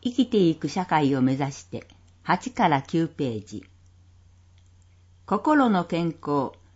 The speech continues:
シリーズ水波健康二十一、第二次、十ページ。住民税非課税世帯等に対する臨時特別給付金の手続きをお忘れなく、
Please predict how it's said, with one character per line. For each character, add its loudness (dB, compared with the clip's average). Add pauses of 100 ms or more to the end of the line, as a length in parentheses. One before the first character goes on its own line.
(280)
シ -2
リ 4
ー -6
ズ -2
水 0
波 6
健 0
康 2
二 4
十 0
一、 -2 (400)
第 2
二 2
次、 -10 (280)
十 0 (200)
ペ 2
ー -4
ジ。 -12 (1120)
住 10
民 10
税 0
非 -16
課 0
税 2
世 -6
帯 -2
等 -2
に 0
対 -8
す -10
る -8 (200)
臨 10
時 4
特 -2
別 0
給 0
付 -10
金 0
の 0
手 -2
続 -4
き -4
を -6 (120)
お -2
忘 -4
れ -4
な -4
く、 -20